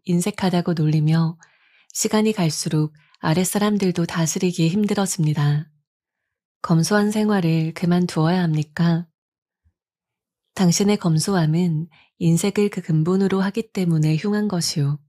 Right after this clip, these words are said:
진정한 검약은 처음부터 끝까지 스스로 낭비하지 않는 것을 말하는 것이지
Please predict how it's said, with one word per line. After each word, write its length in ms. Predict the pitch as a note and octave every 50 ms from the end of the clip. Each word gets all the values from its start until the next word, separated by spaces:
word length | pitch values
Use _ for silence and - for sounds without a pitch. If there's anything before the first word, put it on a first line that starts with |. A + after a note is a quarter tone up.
| _ _ _ _ _ _ _ _ _ _ _ _ _ _ _ _ _ _ -
진정한 520 | - - - F3+ F3+ - F#3+ F#3+ G3 G3 G3
검약은 760 | - - D#3+ D#3 D#3 D#3 D3+ - F3+ F#3+ F#3+ E3+ D#3 D#3 F3+ _ _ - - _ _ -
처음부터 600 | - - A#3 A3 A3+ A3+ G#3+ G#3 G3 - - F#3 F3+
끝까지 760 | - G#3+ - - - G#3+ G3 F3+ - - E3+ E3 E3 E3+ - _ _ _ -
스스로 420 | - - A#3 A3 - A3 G#3+ A3
낭비하지 800 | G#3+ F3+ D#3+ D#3 D#3 D#3 F3+ F#3 F3+ F3+ F3+ - - F#3 F3 F3+ -
않는 360 | - F3+ D#3 E3 F3+ G3 G3+ G3+
것을 360 | G3 F3+ E3+ - - F3+ F3
말하는 400 | F3 D#3 D#3 E3 F3 F#3 F#3 F3+
것이지 640 | F3 D#3+ D#3 - D#3 D3+ - F3+ F3+ F3+ E3 E3+